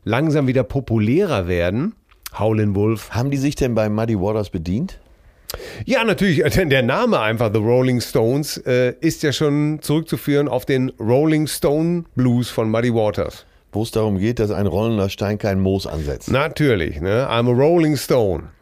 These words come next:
Speaker 1: sozusagen,
Speaker 2: Schöner
Speaker 1: ne?
Speaker 2: Gedanke eigentlich, ne?
Speaker 1: Ja, toll. Und, äh, es, äh, ungefähr,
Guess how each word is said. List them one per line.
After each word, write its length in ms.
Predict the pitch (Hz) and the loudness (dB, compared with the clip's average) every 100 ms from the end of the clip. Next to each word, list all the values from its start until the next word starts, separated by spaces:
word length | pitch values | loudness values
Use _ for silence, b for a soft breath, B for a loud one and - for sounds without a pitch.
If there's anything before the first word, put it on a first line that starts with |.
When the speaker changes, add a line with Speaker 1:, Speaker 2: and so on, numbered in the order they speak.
| B B B B | B B B B
Speaker 1:
sozusagen, 600 | - 95 - 87 87 76 76 | -4 -4 -2 0 2 2 0
Speaker 2:
Schöner 180 | 90 | 0
Speaker 1:
ne? 60 | 95 | 0
Speaker 2:
Gedanke 380 | 92 107 170 - | 0 -4 -6 -10
eigentlich, 280 | - 120 131 | -10 -10 -10
ne? 180 | - 110 | -8 -4
Speaker 1:
Ja, 220 | 98 139 | -2 -2
toll. 400 | 127 - 165 85 - B B B B | -2 0 2 2 -2 B B B B
Und, 560 | 151 156 160 170 170 151 | 0 2 4 4 2 2
äh, 300 | 160 156 156 147 | 2 4 2 0
es, 160 | 135 | 0
äh, 220 | 139 156 139 123 - 123 | 0 -2 -4 -6 -14 -12
ungefähr, 720 | - 190 196 180 156 165 170 | -2 -2 0 2 2 2 0